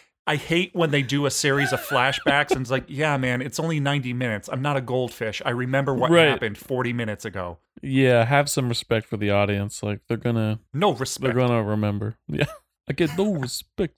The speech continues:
Speaker 2: I can't believe it. I'm losing to a rock. <laughs> Um, <laughs> yeah, that's, that's one I definitely identify with.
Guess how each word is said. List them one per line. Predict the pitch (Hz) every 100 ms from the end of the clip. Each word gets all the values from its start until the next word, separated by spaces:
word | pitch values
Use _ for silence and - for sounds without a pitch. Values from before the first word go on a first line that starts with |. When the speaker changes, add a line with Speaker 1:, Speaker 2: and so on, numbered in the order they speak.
| _ _ -
Speaker 2:
I | 156
can't | - 240 233 165
believe | 143 151 190 139
it. | 117
I'm | 113 120
losing | 196 208 151 127
to | 147 127
a |
rock. | 120 147 - - - - _ - - - -
<laughs> | 156 - 151 - - - - -
Um, | 131 165 139 113 - - - - - - 196 - 247
<laughs> | - - - - - - - 143 131 127 127 - - - - _ _
yeah, | 131 123 120 117 - - - -
that's, | 110 - - - _ _
that's | - 117 -
one | 117 110
I |
definitely | 104 110 - 117 113
identify | 113 117 117 - 113
with. | 117 120